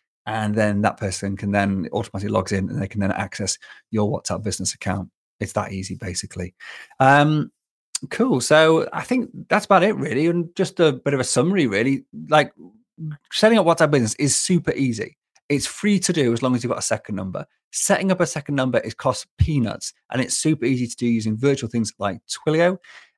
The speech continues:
Um, if you do use a WhatsApp business account, it means you can use it into integrations and automations. You can stick it onto your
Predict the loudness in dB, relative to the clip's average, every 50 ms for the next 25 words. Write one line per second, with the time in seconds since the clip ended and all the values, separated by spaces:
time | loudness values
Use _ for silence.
0 | _ 0 2 2 2 2 0 -4 -6 -6 -2 0 0 2 2 0 -2 -4 0 2
1 | 2 4 4 2 2 0 0 0 -2 -4 -4 -4 -4 -2 0 -2 -2 -2 -2 -4
2 | -4 -4 -2 -2 -2 -4 -2 -2 -2 -2 -2 -2 -4 -2 -2 -2 -2 -2 -6 -6
3 | -6 -4 -2 -2 -2 -4 -6 -10 -12 -14 -12 -12 -10 -10 -10 -6 0 2 4 4
4 | 4 2 0 -4 -4 -4 -6 -6 -8 -6 -2 0 2 2 2 2 0 -2 -4 -4
5 | -4 -8 -8 -8 -6 -6 -6 -6 -8 -10 -8 -8 -8 -10 -8 -8 -8 -4 -2 -2
6 | -2 -2